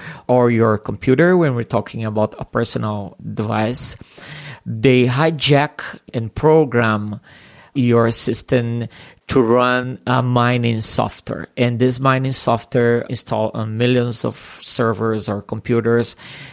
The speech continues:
they can mine cryptocurrency, especially Bitcoin, that is the most valuable nowadays. They invade the system. This fraudster will negotiate this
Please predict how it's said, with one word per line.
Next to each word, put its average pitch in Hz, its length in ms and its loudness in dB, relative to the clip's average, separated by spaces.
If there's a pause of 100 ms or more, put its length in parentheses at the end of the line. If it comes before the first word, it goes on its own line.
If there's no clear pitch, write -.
(120)
they 123 340 4
can 123 300 -2
mine 117 380 -2
cryptocurrency, 120 960 -2
especially 120 680 0
Bitcoin, 123 720 -2
that 113 160 0
is - 240 -8
the 117 160 -10
most 113 300 -4
valuable 107 420 -2
nowadays. 117 720 -2 (640)
They 120 360 0
invade 120 400 0
the 120 80 2
system. 107 640 -2
This 123 560 4
fraudster 151 880 2
will 127 420 4 (640)
negotiate 120 720 -2
this 117 280 0